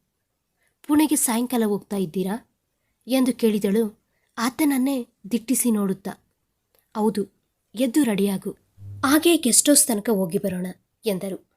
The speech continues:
"ಹಾಗೆ ನಿಮ್ಮ ವ್ಯವಹಾರ ಏನು ಅಂತ ಅಲ್ಲೇ ತಿಳಿದುಕೊಳ್ಳುತ್ತೇನೆ"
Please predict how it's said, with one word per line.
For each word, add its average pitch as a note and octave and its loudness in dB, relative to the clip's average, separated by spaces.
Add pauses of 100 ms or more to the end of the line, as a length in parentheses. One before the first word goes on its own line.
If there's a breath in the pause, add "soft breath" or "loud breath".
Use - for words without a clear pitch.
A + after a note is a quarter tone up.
(920)
"ಹಾಗೆ G3 -4 (480)
ನಿಮ್ಮ D4+ 6
ವ್ಯವಹಾರ B3+ 2
ಏನು A#3 0
ಅಂತ A3 -4 (340)
ಅಲ್ಲೇ A#3 0
ತಿಳಿದುಕೊಳ್ಳುತ್ತೇನೆ" G3 -2